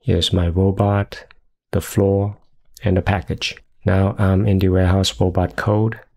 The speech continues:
I'm going to import Pygame. Pygame comes with Genasium, so there's no need to perform an additional install. I'm also importing the system and O S module.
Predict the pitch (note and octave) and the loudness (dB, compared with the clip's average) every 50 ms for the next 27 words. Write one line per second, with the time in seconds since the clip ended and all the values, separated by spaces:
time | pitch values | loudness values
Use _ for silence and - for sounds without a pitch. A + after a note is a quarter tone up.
0 | _ _ _ _ _ _ _ _ _ _ - G#2 F#2+ A2 A2+ A#2 A#2+ A#2 - A2+ | _ _ _ _ _ _ _ _ _ _ -2 0 2 2 4 2 2 2 0 0
1 | G#2+ - A2 G2+ G2+ G2 - - - G#2 F#2+ F#2+ F#2 - - - - - - _ | 0 2 2 2 0 0 -2 -2 0 2 2 2 0 -2 -6 -12 -18 -20 -20 _
2 | _ _ - - G2 F#2+ F#2+ F#2 - G#2+ G#2 G#2+ A2+ A2+ A2+ - - _ _ _ | _ _ -4 -2 0 0 0 2 2 2 2 2 2 0 -2 -6 -14 _ _ _
3 | - - A2+ A2 A2+ A#2+ A2+ A2 A2 G#2+ - - - A2 G#2+ G#2 G2+ G2 - - | -2 0 0 2 2 4 4 4 4 2 0 -2 -2 0 2 2 2 0 0 0
4 | G2+ F2+ F2 F2 - - - - F#2 F2 F2 F2+ F2+ F2+ F2 G#2 G2 G2 F#2+ G2 | 0 2 2 0 -2 -2 -2 0 0 2 2 2 2 0 0 2 2 2 2 0
5 | G2+ G2+ - - - F2+ E2 D#2+ D2+ D#2+ E2 E2 - F2+ F2 E2+ E2+ E2+ E2+ E2+ | -2 -4 -4 -2 0 0 0 0 0 0 -2 0 0 0 0 2 2 0 0 0
6 | E2 D#2+ - - - F#2 E2+ E2 D#2+ - - - D#2+ - - E2+ E2+ E2+ F2 - | -2 -2 -4 -4 -2 0 0 0 -2 -4 -6 -8 -6 -4 -2 -2 0 0 -2 -2
7 | - - F2 E2+ E2+ E2 E2+ F#2 F#2 E2 - F2+ - - F#2 F2+ E2+ E2+ E2+ E2 | -2 -2 0 0 0 0 0 0 0 0 0 0 0 0 2 2 2 2 0 0
8 | - - - G2+ G2 G2 G#2 A2 A#2 - - - F2+ F2+ F2+ F2 E2+ E2+ - - | -2 -2 -2 0 0 0 0 -2 -2 -4 -2 0 2 2 2 2 2 0 0 -2
9 | F#2 F#2 F2+ E2 - - F2 E2 E2 E2 D#2+ D#2+ E2 D#2+ - - F2+ D#2+ - - | -2 -2 -2 -2 -2 -2 0 0 0 0 0 -2 -2 -4 -4 -2 -2 -4 -2 -2
10 | F2 E2 D#2+ D#2+ D#2+ E2 D#2+ E2+ E2+ E2 D#2 - - F#2+ F2+ F2 F2+ F2+ G#2+ G#2+ | -2 0 0 0 0 -2 -2 -2 -2 -2 -4 -2 -2 -2 0 0 0 0 0 -2
11 | A2+ A#2+ B2 | -2 -4 -6